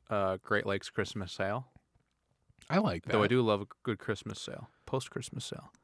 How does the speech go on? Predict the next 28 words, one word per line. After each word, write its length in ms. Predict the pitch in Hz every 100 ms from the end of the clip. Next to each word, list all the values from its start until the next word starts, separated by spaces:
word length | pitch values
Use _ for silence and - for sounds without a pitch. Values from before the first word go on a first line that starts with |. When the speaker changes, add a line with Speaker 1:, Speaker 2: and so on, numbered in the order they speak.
| _ _ _ _ -
Speaker 2:
Well, 160 | 104
what 120 | 104 110
do 60 |
you 60 | 113
think? 380 | 226 294 - - _ - - _ _ _ _ _
Are 60 | 120
you, 120 | 120
are 60 | 110
you 80 | 113
just 240 | 135 -
feeling 360 | 127 131 143 127
that, 180 | 113 -
you 140 | 113
know, 140 | 101 90
it's 160 | -
no 100 | 113
longer 300 | 117 117 104
Christmas, 480 | - 107 - 131 127
so 120 | -
you're 120 | 92
just 200 | 90 101
kinda 160 | - 90
throwing 280 | - 98 95
the 60 | 90
Christmas 360 | 104 - 104
ale 160 | 107 104
to 100 | 98
the, 200 | 82